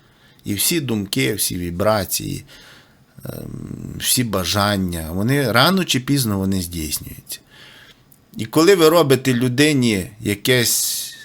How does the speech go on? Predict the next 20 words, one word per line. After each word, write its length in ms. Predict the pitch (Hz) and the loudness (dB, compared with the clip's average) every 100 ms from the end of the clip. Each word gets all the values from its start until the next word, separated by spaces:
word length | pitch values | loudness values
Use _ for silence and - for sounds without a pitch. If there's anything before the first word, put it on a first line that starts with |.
| - | -8
западло, 840 | 87 104 - 135 156 214 233 214 - _ _ _ - | 0 0 4 4 4 4 4 2 -4 _ _ _ 0
і 120 | 123 | 2
він 380 | 139 131 95 87 _ _ | 4 4 2 -6 _ _
посилає 840 | 110 107 135 131 123 104 85 78 - _ _ _ _ _ _ _ _ _ _ _ - | 0 2 2 4 4 4 0 -6 -12 _ _ _ _ _ _ _ _ _ _ _ -6
у 120 | 120 | -2
вселенну, 920 | 113 - 127 131 127 104 85 80 80 | 0 4 6 6 6 4 -2 -6 -6
скажімо 520 | - 85 82 85 87 82 | -6 -4 -4 -4 -8 -4
так, 320 | 85 69 - | -6 -6 -8
посилає 720 | 95 90 101 95 82 78 76 | -4 -2 0 -2 -2 -4 -6
свої 420 | - 95 87 90 | -6 -4 -4 -4
думки, 460 | 92 113 123 160 151 | -4 -4 -2 -2 0
свої 340 | - 95 90 | -2 -4 -4
побажання, 760 | 90 95 98 98 127 143 107 98 - - - - _ _ - | -4 -4 -4 -2 -2 -2 -4 -6 -12 -20 -20 -20 _ _ -8
якщо 500 | 101 107 - - 117 | 0 0 2 2 2
ви 140 | 101 98 | 2 0
винні, 420 | 107 120 110 87 | 2 2 2 -2
воно 360 | 90 101 107 - _ _ _ _ | -2 0 -2 -6 _ _ _ _
однозначно 880 | 202 165 117 98 85 82 78 - 80 | 4 6 4 -2 -2 -6 -8 -10 -10
вам 180 | 76 73 73 | -12 -12 -12
вернеться. 640 | 73 - - - - - | -12 -12 -16 -20 -16 -16